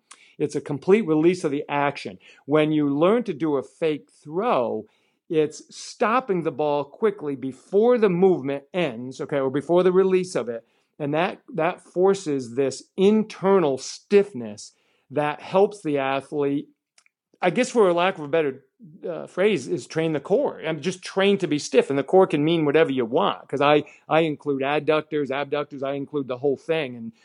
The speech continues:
all the way up through my T-spine and everything, and then include the shoulder. So it, it, it, it helps them be able to decelerate it. So now if I wanna get very specific with this, I could have a, let's say we have a right-handed pitcher.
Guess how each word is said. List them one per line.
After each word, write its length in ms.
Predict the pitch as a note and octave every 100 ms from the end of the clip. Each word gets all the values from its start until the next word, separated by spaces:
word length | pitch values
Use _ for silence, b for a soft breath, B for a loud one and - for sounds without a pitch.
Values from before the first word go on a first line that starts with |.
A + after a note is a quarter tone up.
| b
all 160 | C3 C3
the 60 |
way 160 | C3+ C3
up 160 | C#3
through 100 | -
my 120 | B2+ A#2
T-spine 500 | D#3+ D3+ C#3+ C3+ B2+
and 80 |
everything, 420 | C#3+ F3 - A#2+ C3
and 80 |
then 100 | C3+
include 340 | B2+ A#2 D3+ B2+
the 60 |
shoulder. 420 | A#2 D#3+ E3 B2 - b b -
So 160 | E3
it, 180 | D3+ D#3
it, 200 | F#3 E3 -
it, 260 | D#3 D3 - _ _ _ -
it 180 | D#3+ -
helps 420 | - A#3+ G#3+ -
them 200 | D#3+ D3
be 200 | D#3 D#3
able 200 | D#3 D3+
to 80 | B2
decelerate 640 | C3 - F3 F3 D3 C3
it. 120 | B2+
So 120 | -
now 160 | D3+ E3
if 140 | D3
I 80 | F3+
wanna 200 | B3+ B3
get 200 | D#3 D#3+
very 180 | D#3 C#3+
specific 600 | - B2 - B3 A#3+ F#3+
with 140 | B2 A2+
this, 380 | G#2 A#2 - b b b b b _
I 100 | D#3+
could 160 | A3 B3+
have 260 | G3 F3+ E3
a, 180 | D#3
let's 200 | D#3+ F3
say 100 | F#3+
we 120 | F3 D#3+
have 120 | D3
a 60 |
right-handed 480 | C#3 D3 D3+ D3+ C#3
pitcher. 460 | D#3+ C#3+ C3 B2+